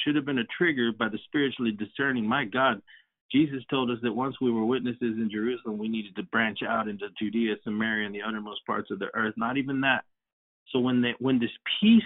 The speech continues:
now comes upon them at the end of chapter five, they're being allowed to exist, and they continue to meet in the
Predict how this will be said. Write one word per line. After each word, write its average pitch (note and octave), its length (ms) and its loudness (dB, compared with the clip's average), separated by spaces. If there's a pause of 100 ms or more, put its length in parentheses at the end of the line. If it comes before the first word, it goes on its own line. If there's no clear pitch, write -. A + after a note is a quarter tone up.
now B2 300 4
comes A#2 220 0
upon A#2 340 0
them A#2 160 2
at A2 100 -2
the A#2 160 -2
end C3+ 220 0
of A#2 160 0
chapter A#2 340 -2 (120)
five, C#3+ 260 2 (300)
they're C3 100 2
being A#2+ 300 4
allowed B2 400 2
to C3 140 2
exist, A#2+ 520 2
and C3+ 160 2
they B2 160 2
continue D#3 760 2
to C3 100 2
meet B2 400 4 (180)
in B2+ 460 2
the A2+ 300 0